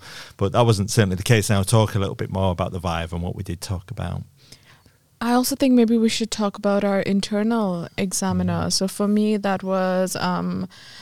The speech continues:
Speaker 2: Doctor Alex Skandalis from, um, Lancaster University, and it was really so brilliant to have Alex on the panel because he, at that point, was also an early career researcher, and he's a Bourdieu scholar,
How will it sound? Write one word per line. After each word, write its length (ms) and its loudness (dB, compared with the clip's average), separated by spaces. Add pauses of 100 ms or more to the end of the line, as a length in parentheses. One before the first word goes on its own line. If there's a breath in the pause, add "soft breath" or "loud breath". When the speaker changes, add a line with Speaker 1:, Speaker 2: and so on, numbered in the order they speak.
(140 loud breath)
Speaker 2:
Doctor 400 0
Alex 380 0
Skandalis 580 -2
from, 400 0 (120)
um, 760 4
Lancaster 460 -2
University, 800 2
and 280 2
it 140 2
was 280 2
really 260 2
so 180 0
brilliant 420 2
to 80 -2
have 400 0
Alex 500 2
on 300 0
the 80 -2
panel 560 2 (400 loud breath)
because 460 2
he, 380 4
at 120 2
that 220 0
point, 520 2
was 260 4
also 540 0 (360 loud breath)
an 440 2 (120)
early 400 4
career 680 2
researcher, 1000 2
and 340 4
he's 240 0
a 160 4
Bourdieu 360 2
scholar, 540 2